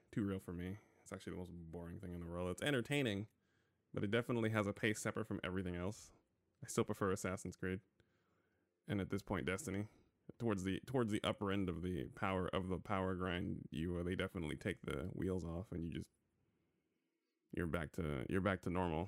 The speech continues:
even in Crucible. So it's just, you're just, you know,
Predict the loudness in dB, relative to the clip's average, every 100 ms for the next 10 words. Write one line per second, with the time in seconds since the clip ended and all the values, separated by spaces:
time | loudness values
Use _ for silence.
0 | 0 0 0 -2 -4 -2 -4 -4 -8 -10
1 | -4 -4 -4 -6 -6 -6 -8 _ _ _
2 | _ -20 _ _ -6 -4